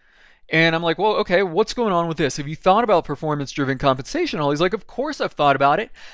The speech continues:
I even implemented it, but it just didn't work," right? It just was not working. And I'm like, "Well, what wasn't working about it?" He goes, "Well,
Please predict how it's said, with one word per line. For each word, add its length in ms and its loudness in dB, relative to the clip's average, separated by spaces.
I 200 4
even 300 0
implemented 720 0
it, 160 -6
but 220 6
it 80 -6
just 240 -4
didn't 340 0
work," 440 -4
right? 260 4
It 100 -4
just 180 -6
was 380 0
not 300 2
working. 300 -2
And 80 -8
I'm 40 -6
like, 140 -4
"Well, 80 -4
what 340 2
wasn't 480 0
working 240 0
about 120 -6
it?" 20 -2
He 60 -4
goes, 120 -4
"Well, 220 0